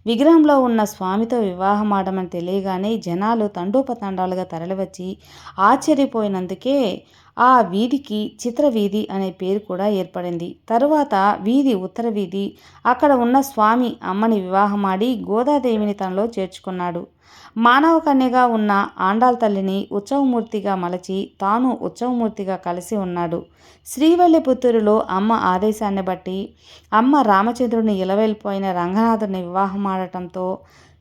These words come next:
సీతారాములకి ఇలవేల్పోయింది. సీతారాములకి తర్వాత కాలంలో అవతరించిన వారికి ఇలవేల్పు అవడం అమ్మ గొప్పతనం. పెళ్లి కాలేదని బాధపడుతున్న వారు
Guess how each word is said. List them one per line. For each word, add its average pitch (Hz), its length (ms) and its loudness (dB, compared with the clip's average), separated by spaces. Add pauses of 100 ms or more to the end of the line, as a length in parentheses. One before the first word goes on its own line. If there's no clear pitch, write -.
(100)
సీతారాములకి 262 840 2 (140)
ఇలవేల్పోయింది. 190 800 -2 (200)
సీతారాములకి 277 840 0
తర్వాత 214 440 0
కాలంలో 196 540 -4
అవతరించిన 190 680 -6
వారికి 180 440 -4 (280)
ఇలవేల్పు 233 520 0
అవడం 190 380 -4 (120)
అమ్మ 180 200 -6
గొప్పతనం. 175 560 -8 (1200)
పెళ్లి 294 240 4
కాలేదని 311 560 4
బాధపడుతున్న 226 720 2
వారు 196 340 2